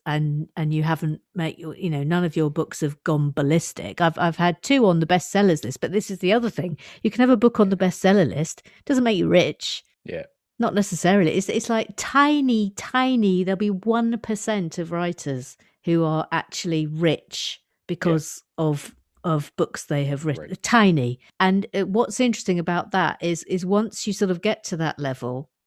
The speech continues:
Speaker 1: you just stay there. It, it,
Speaker 2: Yeah.
Speaker 1: it, if you have one book that goes, but Jojo Moyes is the classic example here, who I, somebody I absolutely love. Her books did nothing really until her eleventh book,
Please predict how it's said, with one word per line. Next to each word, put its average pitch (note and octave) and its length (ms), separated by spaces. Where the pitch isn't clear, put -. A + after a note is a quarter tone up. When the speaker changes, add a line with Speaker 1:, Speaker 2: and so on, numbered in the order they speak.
Speaker 1:
you G3 80
just - 180
stay G#3+ 380
there. C3 420
It, - 260
it, - 440
Speaker 2:
Yeah. - 100
Speaker 1:
it, E3 140
if F#3+ 200
you G#3+ 80
have G3+ 200
one A3+ 280
book - 200
that - 160
goes, F#3 280
but - 200
Jojo E4+ 400
Moyes B3 420
is F3+ 80
the G#3+ 80
classic - 840
example F3+ 680
here, C3 300
who D#3+ 220
I, D#3+ 200
somebody G3+ 460
I E3 120
absolutely E3+ 640
love. C#3 480
Her B3+ 220
books - 400
did G3 260
nothing G3 720
really F#3 760
until F#3 460
her F3+ 240
eleventh F3 580
book, - 400